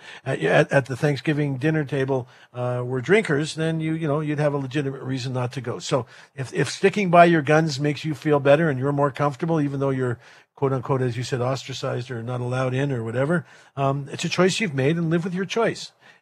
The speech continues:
And, uh, find a couple of buddies and go have yourself some kind of event. And, uh, and I wish you well and a great Thanksgiving, and thanks so much for calling, Bill. Um, it's important to recognize that the past year has been very hard on collective mental health.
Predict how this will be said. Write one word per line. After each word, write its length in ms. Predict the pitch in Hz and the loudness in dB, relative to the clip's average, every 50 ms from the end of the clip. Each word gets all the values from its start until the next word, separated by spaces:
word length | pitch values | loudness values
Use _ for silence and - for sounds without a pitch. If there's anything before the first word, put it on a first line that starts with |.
| _ - | _ -8
And, 420 | 127 127 127 127 127 127 127 120 | -6 -4 -2 -2 -2 -2 -4 -4
uh, 300 | 135 131 127 131 131 127 | -2 -2 -2 -2 -2 -4
find 260 | 123 - 156 156 170 180 | -4 -2 0 0 0 0
a 20 | |
couple 240 | 175 175 170 - 180 | -2 -4 -4 -4 -4
of 80 | 160 | -4
buddies 380 | 117 113 117 147 170 170 - - | -4 -4 -4 -4 -6 -8 -8 -10
and 160 | 202 196 180 | -12 -12 -8
go 120 | 170 202 190 | -6 -6 -4
have 140 | 190 196 | -4 -4
yourself 300 | 202 180 - - 208 170 | -6 -8 -6 -6 -6 -6
some 180 | - - 190 175 | -6 -8 -8 -6
kind 200 | - 180 185 180 | -6 -6 -6 -4
of 80 | 175 175 | -4 -4
event. 340 | 175 165 185 190 156 123 - _ _ _ _ _ _ _ _ _ | -4 -2 -2 -4 -4 -4 -8 _ _ _ _ _ _ _ _ _
And, 300 | 117 113 117 117 117 117 | -14 -10 -10 -8 -6 -4
uh, 240 | 135 123 123 123 117 - | -4 -2 -2 -4 -6 -6
and 160 | 131 127 139 | -6 -4 -4
I 60 | 135 | -2
wish 240 | 131 151 143 - - | -2 -2 -2 -2 -2
you 60 | 139 | 0
well 180 | 139 147 170 170 | 0 0 0 0
and 80 | 151 | -2
a 60 | 139 | -2
great 240 | 123 - 143 139 - | -4 -4 -4 -4 -4
Thanksgiving, 560 | - 147 139 135 123 - 143 135 135 147 135 | -4 -6 -6 -6 -6 -6 -6 -6 -4 -6 -8
and 80 | 135 120 | -8 -10
thanks 260 | - 147 139 123 - | -8 -8 -8 -8 -8
so 80 | - 143 | -8 -8
much 140 | 135 127 - | -8 -8 -8
for 120 | - 131 | -8 -10
calling, 300 | - - 120 113 107 104 | -8 -6 -4 -4 -4 -6
Bill. 220 | 92 101 98 95 _ _ _ _ _ _ _ _ _ _ | -6 -8 -10 -10 _ _ _ _ _ _ _ _ _ _
Um, 320 | - 147 147 147 147 143 143 - | 2 6 6 6 6 4 0 -6
it's 140 | - - - | -6 -4 -4
important 320 | 185 165 - 233 254 277 262 | -4 -2 0 0 0 0 0
to 40 | |
recognize 580 | 196 170 170 170 - 180 147 151 151 143 135 120 | 2 2 2 2 0 -2 0 2 2 2 2 0
that 100 | 131 - | -4 -10
the 60 | - | -8
past 360 | - - 160 160 151 - - | -4 0 2 2 2 0 -2
year 80 | 156 147 | -2 -2
has 80 | 131 120 | -2 -2
been 160 | - 131 117 | -2 -6 -4
very 320 | 110 131 143 147 156 147 | 0 4 4 4 4 4
hard 380 | - - - 147 143 143 139 139 | 2 2 6 8 8 8 8 6
on 160 | 131 127 120 | 4 2 2
collective 420 | - - 131 135 131 - 147 117 | 0 0 0 0 0 0 -4 -4
mental 300 | 120 127 120 117 127 110 | -2 -4 -4 -4 -4 -6
health. 240 | 104 113 92 85 - | -6 -8 -10 -12 -16